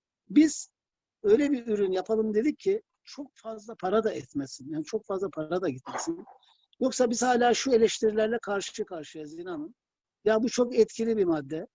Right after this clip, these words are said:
Çok etkili bir şey bulmuşsunuz. Neden bunu bu fiyatlara satıyorsunuz? Bunu bin lira yapın, iki bin lira yapın, bak satışınız çoğalacak." Ya bu zihniyette olan bir sürü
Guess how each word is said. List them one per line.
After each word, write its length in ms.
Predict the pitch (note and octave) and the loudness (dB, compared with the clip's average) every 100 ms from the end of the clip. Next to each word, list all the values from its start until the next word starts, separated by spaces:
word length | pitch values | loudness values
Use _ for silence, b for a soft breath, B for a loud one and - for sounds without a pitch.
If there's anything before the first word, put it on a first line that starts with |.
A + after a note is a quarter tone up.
| _ _ _ _ _ | _ _ _ _ _
Çok 200 | - A3+ | -2 2
etkili 360 | A3+ - G#3+ G#3 | 2 2 -2 -2
bir 60 | |
şey 220 | - G#3+ G3 | 2 4 4
bulmuşsunuz. 500 | E3+ D#3 - G3 F#3 | 2 2 -2 -6 -4
Neden 440 | G#3+ B3 B3+ B3 | -4 -2 -2 -2
bunu 260 | A3+ G#3+ F#3 | 0 -4 -6
bu 60 | - | -4
fiyatlara 460 | - F3+ - D#3+ | -2 -2 -2 -6
satıyorsunuz? 800 | D3 D3 - C3+ C3 B2+ _ _ _ _ _ _ _ _ | -6 -8 -6 -8 -10 -20 _ _ _ _ _ _ _ _
Bunu 200 | G#3 G3 | -2 2
bin 160 | A3+ | 4
lira 140 | A3 G#3 | 4 2
yapın, 280 | F#3 E3+ F#3 | 0 -2 -4
iki 320 | E3 - G#3 | -4 -6 -6
bin 80 | G3+ | -4
lira 120 | G3 | -4
yapın, 260 | F#3+ G3 | -6 -6
bak 120 | G#3 - | -10 -10
satışınız 400 | F#3+ - F#3+ F#3 | -16 -16 -20 -16
çoğalacak." 560 | F3+ E3+ D#3+ C#3 B2+ _ _ _ _ _ _ _ _ _ - | -14 -12 -12 -14 -16 _ _ _ _ _ _ _ _ _ -2
Ya 160 | E3 | 0
bu 60 | G#3+ | 0
zihniyette 580 | G#3 G#3+ G#3+ G#3+ - A3 | 2 2 4 2 2 2
olan 420 | F#3 F#3 C4+ - _ _ _ _ - | 2 0 -4 -8 _ _ _ _ -2
bir 380 | A#3 B3+ B3 | 2 2 -2
sürü 480 | A3 - G3 A#3 F4 | -10 -4 0 0 -2